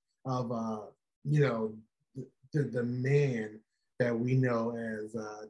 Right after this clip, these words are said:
Daniel Bryan. You know, such a different character, such a different way to kinda to, to, to do this, because we're not used to seeing him be this kinda arrogant. But now, you know, the,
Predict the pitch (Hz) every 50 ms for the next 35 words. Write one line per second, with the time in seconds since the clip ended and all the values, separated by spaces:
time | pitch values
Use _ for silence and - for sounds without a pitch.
0 | - 135 135 147 156 139 113 107 107 - 107 107 107 - _ _ _ - 127 120
1 | 117 113 110 110 - 165 160 151 143 131 - - _ - 147 147 143 - 123 113
2 | - - 131 123 131 131 127 - - 110 107 - - 147 143 - - - - _
3 | - 131 131 131 143 120 113 120 120 120 117 113 110 - _ _ _ _ _ -
4 | 139 - 143 139 123 117 113 110 107 - _ _ - 127 117 110 - 127 113 -
5 | - 117 110 - 127 139 190 214 170 127 113 113 113 - 127 - 135 120 117 113
6 | 110 - _ _ _ _ - 143 156 175 190 202 180 151 147 165 185 180 - 151
7 | 139 - - 151 143 139 131 131 135 123 117 113 131 127 123 113 113 123 131 127
8 | - - 139 127 117 110 110 - - 110 117 143 156 147 - - - _ _ _
9 | _ _ _ _ _ _ _ - 117 110 107 107 113 113 127 143 165 180 190 202
10 | 202 208 208 214 214 - _ _ _ _ _ _ - 127 131 135 131 127 120 117
11 | 113 110 110 - - 127 120 110 107